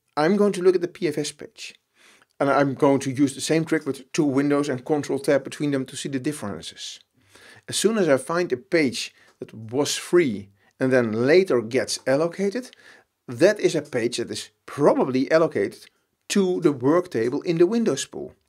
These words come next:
At that point, I'm going to check the header of that page to do some double checking, and then use a D M O called D M O S buffer descriptors to quickly find all other pages of that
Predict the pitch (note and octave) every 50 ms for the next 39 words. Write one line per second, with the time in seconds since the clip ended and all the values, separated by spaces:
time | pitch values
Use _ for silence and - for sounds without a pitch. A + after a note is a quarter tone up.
0 | _ _ _ _ _ _ _ _ _ _ _ _ _ _ _ _ - - _ _
1 | _ - C3+ C3 G#2 D3+ D#3 D#3+ - F3+ F3+ F#3 G#3+ - - _ - - - -
2 | - _ _ _ - C#3+ C#3+ C#3+ D3 D3+ D3 C#3 - B2 A#2+ - - - F#3 F3+
3 | - - B2+ - - - A2+ D3+ F3 E3 E3 C#3 - D#3+ E3 E3 E3 E3 D#3 D3+
4 | - - D#3+ D#3+ D#3+ D#3 - - - A#2 A2 A#2 A#2+ B2+ B2 A#2+ - A2+ A#2 A#2
5 | D#3 D#3 E3 D3+ - E3+ D#3 D3+ - F#3 F#3+ - - - - - - - _ -
6 | C#3+ D3 D3+ D3+ C#3+ D3 D#3+ D#3 C#3+ D3 C#3 C#3 C#3 C#3+ C3+ C3 B2+ C#3 C3+ C3
7 | - B2+ A#2+ A#2+ A#2+ - - A#2 C#3 D3 D#3 D3 B2+ A#2+ A#2 - C#3 C#3 B2 B2
8 | A2 - G2+ G2+ G2+ D#3 F3+ F#3+ F#3 E3 D#3+ D#3 - - E3+ D#3+ D#3+ - E3+ F3+
9 | G#3+ A3 - - - _ - - - _ - - G3 - G#3+ A3 A3 G3+ F3+ -
10 | F3+ F3 E3+ - E3+ D3+ C#3+ - - - D#3 D3 C3+ A#2 - - G#2 F#2 F#2+ G#2+
11 | G#2 - - - _ _ _ _ _ - C3+ B2+ A#2 - - - B2 B2+ B2+ A#2+
12 | A2